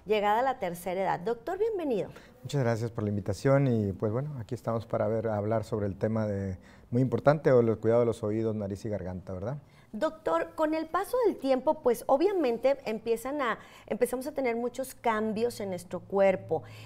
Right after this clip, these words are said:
Speaker 1: ¿Están incluidos en este caso oídos, nariz y garganta?
Speaker 2: Sí, claro. En general, desde que nacemos, pues, en nuestro cuerpo va creciendo, se va desarrollando, y en realidad, eh,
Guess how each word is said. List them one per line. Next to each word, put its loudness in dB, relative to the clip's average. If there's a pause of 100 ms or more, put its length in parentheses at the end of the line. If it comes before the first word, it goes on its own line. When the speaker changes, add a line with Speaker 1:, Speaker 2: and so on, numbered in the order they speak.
Speaker 1:
¿Están 0
incluidos 2
en -4
este -4
caso 0 (240)
oídos, 2
nariz -2
y 0
garganta? -2 (400)
Speaker 2:
Sí, -2
claro. 2 (160)
En -2
general, 4
desde 2
que -2
nacemos, 0
pues, -4
en -4
nuestro -6
cuerpo -2 (200)
va -2
creciendo, 0
se -6
va -2
desarrollando, 0 (400)
y 2
en 2
realidad, 4
eh, -4